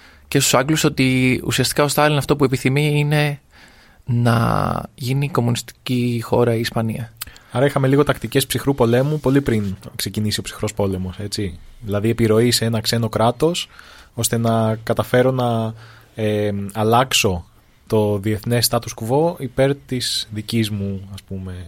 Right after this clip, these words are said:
Speaker 2: ε, του δικού μου οράματος.
Speaker 1: Και ένα άλλο θέμα, το οποίο, ας πούμε, μπορεί να μιλήσει λίγο για τη φύση της δημοκρατίας, είναι ότι ο Φράγκο επικράτησε. Ο Φράγκο είχε έναν αριθμό ατόμων οι οποίοι ήταν απολύτως αφοσιωμένοι και πειθαρχημένοι στο όραμά του.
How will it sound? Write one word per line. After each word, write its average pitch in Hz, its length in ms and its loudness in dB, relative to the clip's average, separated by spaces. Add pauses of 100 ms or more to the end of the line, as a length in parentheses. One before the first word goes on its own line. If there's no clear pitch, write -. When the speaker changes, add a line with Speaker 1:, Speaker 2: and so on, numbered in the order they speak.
(540)
Speaker 2:
ε, 101 360 -2 (240)
του - 80 -4
δικού 107 180 -2
μου 110 80 4
οράματος. 92 500 -2 (200)
Speaker 1:
Και 127 800 2
ένα 175 260 2
άλλο 190 160 2
θέμα, 131 440 2 (420)
το 120 60 -4
οποίο, 127 300 -2
ας 120 120 -6
πούμε, 120 140 -4
μπορεί 117 140 0
να 120 100 0
μιλήσει 120 340 -2
λίγο 120 200 0
για 117 80 0
τη 113 80 -10
φύση - 100 -12
της - 100 -8
δημοκρατίας, 123 560 -2
είναι 170 180 -2
ότι 180 320 -4 (600)
ο 123 60 -4
Φράγκο 165 560 2
επικράτησε. 143 760 0 (220)
Ο - 60 -2
Φράγκο 151 280 2
είχε 165 160 4
έναν 160 160 2
αριθμό 135 640 2 (300)
ατόμων 139 380 -2
οι - 20 -2
οποίοι 143 220 0
ήταν 151 180 0
απολύτως 127 360 0
αφοσιωμένοι 123 720 0
και - 140 -4
πειθαρχημένοι 127 720 2 (320)
στο - 180 2
όραμά 131 280 4
του. 131 160 -12